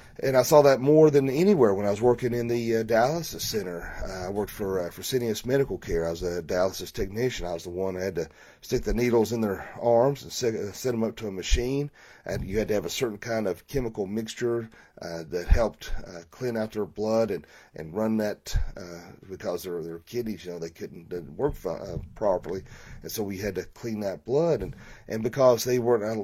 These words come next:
they were, they were, uh, only allowed to drink so much fluid through the week, they thought they could drink as much as they wanted to when they sit on a machine. And you tried to tell them,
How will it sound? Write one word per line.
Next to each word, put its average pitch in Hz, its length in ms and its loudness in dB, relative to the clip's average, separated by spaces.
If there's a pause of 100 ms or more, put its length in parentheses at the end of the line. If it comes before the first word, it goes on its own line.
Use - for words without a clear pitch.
(100)
they 117 100 0
were, 110 120 0
they 113 160 -2
were, 101 320 -2
uh, 104 480 -18 (240)
only 120 200 0
allowed 113 280 2
to 101 80 -10
drink 117 480 -4 (320)
so 120 300 -4
much 107 600 2 (360)
fluid 143 540 6
through 113 120 -2
the 101 100 -2
week, 127 340 0
they 117 160 0
thought 120 200 2
they 117 120 -2
could 98 140 -4
drink 104 280 -4
as - 60 -16
much 110 140 -8
as - 60 6
they 110 100 12
wanted 147 280 0
to 127 80 0
when 104 80 2
they 98 60 -2
sit 113 140 -6
on 104 120 -2
a 98 60 -6
machine. 151 520 -4
And 113 100 -4
you 95 80 -10
tried 131 240 0
to 104 60 -6
tell 147 280 2
them, 120 180 -2